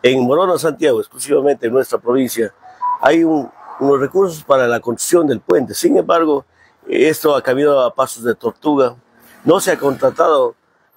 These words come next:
eh, o no se ha respetado la ley amazónica de contratar un porcentaje mayor de gente nuestra, de la Amazonía ecuatoriana y de nuestra provincia. Hay gente de otros lados que le vemos trabajando allá como profesionales, etcétera, etcétera.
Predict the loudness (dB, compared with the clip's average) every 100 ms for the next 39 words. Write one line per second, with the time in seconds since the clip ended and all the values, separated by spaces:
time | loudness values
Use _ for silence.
0 | _ 0 2 2 2 0 0 -4 -4 -10
1 | -2 0 0 0 0 0 -2 -4 -4 -4
2 | -2 -2 -2 -2 -2 0 -2 -2 -10 -8
3 | -8 -8 -2 0 0 -4 -2 2 2 0
4 | -4 _ _ -2 0 0 0 0 0 0
5 | -2 -2 -4 -6 -4 -2 -2 -4 -2 0
6 | 2 0 -2 -2 -2 -2 -2 -2 0 -2
7 | -4 -12 _ _ -18 -2 0 0 -2 0
8 | 0 2 0 -2 -2 0 0 -2 -4 -2
9 | -2 -2 -4 -2 0 0 -2 0 0 0
10 | -6 -10 -6 -4 0 2 2 0 -6 -8
11 | -6 -2 -2 0 -4 -2 -4